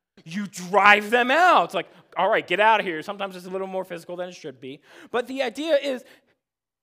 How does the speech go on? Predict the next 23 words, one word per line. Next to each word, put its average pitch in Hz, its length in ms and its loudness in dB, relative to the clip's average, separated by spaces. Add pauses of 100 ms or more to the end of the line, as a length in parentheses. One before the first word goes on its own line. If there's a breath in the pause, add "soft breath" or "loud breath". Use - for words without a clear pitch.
(120)
God 294 320 2
sent 330 420 -4 (160)
Adam 240 500 -2
out. 233 560 -6 (1600)
And 196 180 -12
Adam, 285 580 0 (1800)
I 180 40 -12
mean, 190 120 -10
you 170 100 -12
read 220 160 -12
between 208 280 -12
the 180 80 -6
lines 202 360 -6
here, 143 320 -10 (420)
then 208 220 -2
was 190 220 -6
driven 180 480 -4
out. 123 400 -12 (180 soft breath)
You 208 140 -8
don't 247 240 -2
drive 220 440 -2
somebody 175 520 -2
out 143 440 -4